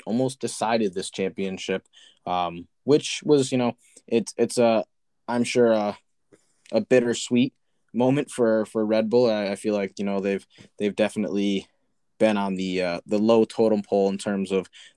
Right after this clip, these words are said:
their luck with the F I A and their decisions against Mercedes and, you know, and,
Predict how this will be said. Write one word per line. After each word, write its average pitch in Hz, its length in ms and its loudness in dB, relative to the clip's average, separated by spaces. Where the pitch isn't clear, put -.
their 104 160 4
luck 92 320 -2
with 113 160 -2
the 110 160 0
F 110 140 -4
I 110 120 -2
A 113 220 2
and 110 140 -2
their 110 80 -2
decisions 110 460 -2
against 110 320 -4
Mercedes 110 520 -2
and, 107 220 -4
you 101 60 -2
know, 98 260 -2
and, 98 160 -4